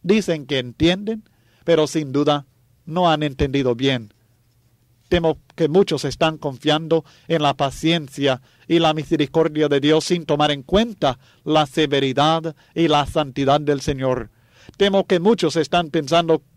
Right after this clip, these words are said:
que al fin y al cabo el Señor les va a aceptar de cualquier manera, ya que es tan bondadoso. Pero no será así.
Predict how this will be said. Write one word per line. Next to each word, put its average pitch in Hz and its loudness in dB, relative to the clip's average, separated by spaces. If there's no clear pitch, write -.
que 196 0
al 180 2
fin 247 -2
y 220 0
al 175 2
cabo 175 2
el 180 2
Señor 190 0
les 170 2
va 160 2
a 156 2
aceptar 151 0
de 147 0
cualquier 143 2
manera, 143 0
ya 156 4
que 170 0
es 160 -6
tan 156 -2
bondadoso. 139 0
Pero 131 0
no 123 -2
será 120 -4
así. 110 -6